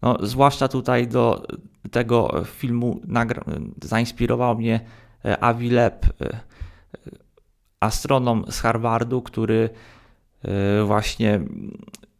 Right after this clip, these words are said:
w swoich popularnych tekstach często mówi, że założenie, że możemy być sami we wszechświecie, jest co najwyżej jakimś wyrazem arogancji człowieka. No, ja tutaj chciałem tylko obronić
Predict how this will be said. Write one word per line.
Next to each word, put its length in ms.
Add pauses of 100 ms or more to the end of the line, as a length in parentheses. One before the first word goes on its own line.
(120)
w 280
swoich 440
popularnych 640
tekstach 640
często 540
mówi, 320
że 320
założenie, 680
że 300 (840)
możemy 460
być 360
sami 360
we 120
wszechświecie, 600
jest 360
co 100
najwyżej 440
jakimś 440
wyrazem 760 (100)
arogancji 640
człowieka. 560 (1300)
No, 240
ja 140
tutaj 280
chciałem 340
tylko 440
obronić 680